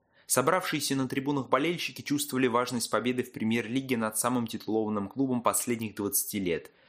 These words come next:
Его чувствовали и игроки. Мы вдохновенно начали, открыв счет уже на первых минутах, и не останавливались до конца матча, забив еще дважды, чтобы не оставить никому сомнений о том, кто же лучшая команда Англии.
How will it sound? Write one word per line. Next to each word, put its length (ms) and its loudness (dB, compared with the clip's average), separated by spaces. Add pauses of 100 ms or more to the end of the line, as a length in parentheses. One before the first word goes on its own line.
(120)
Его 180 4
чувствовали 440 0
и 120 2
игроки. 520 -4 (380)
Мы 160 2
вдохновенно 600 0
начали, 360 0
открыв 320 -2
счет 240 0
уже 160 0
на 120 0
первых 400 -2
минутах, 500 -2
и 60 -4
не 100 -2
останавливались 800 0
до 80 -6
конца 320 0
матча, 340 0
забив 320 -2
еще 240 -2
дважды, 520 -2 (240)
чтобы 280 2
не 120 2
оставить 480 -2
никому 280 0
сомнений 400 2
о 60 0
том, 180 -2
кто 240 0
же 140 -2
лучшая 380 0
команда 460 0
Англии. 520 -4